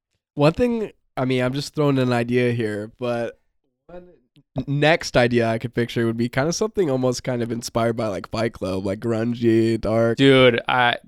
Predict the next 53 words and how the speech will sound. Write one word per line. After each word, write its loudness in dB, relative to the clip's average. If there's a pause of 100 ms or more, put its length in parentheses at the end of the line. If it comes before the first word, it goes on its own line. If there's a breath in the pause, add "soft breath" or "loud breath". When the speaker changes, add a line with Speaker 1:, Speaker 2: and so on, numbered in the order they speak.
(180)
Speaker 1:
That'd 0
be 4
really 4
Speaker 2:
Chuck 6
Speaker 1:
cool. 6
Speaker 2:
Palahniuk 2
is 2
one -4
of -2
my -2 (180)
favorite 4
authors. 0
Like, -2 (320)
growing 0
up, 2 (400)
uh, 2
eighth -4
grade, 4
I 4
read 2
Haunted. -4 (140)
Speaker 1:
Uh-huh. -2
Speaker 2:
That 4
was, 0
like, 4
his 0
short 2
stories 2
that 2
were 2
making -2
people, -2
like, 0
pass -2
out. 0
Speaker 1:
Oh 0
Speaker 2:
Like, 2
Speaker 1:
my -2
Speaker 2:
I, -2
Speaker 1:
gosh. -2
Speaker 2:
I, 2
oh, 2
I 6
love, 2
and, 0
and, -2
and 0
yeah, 2
Fight 0
Club's 2
one 4
of 2
my, -2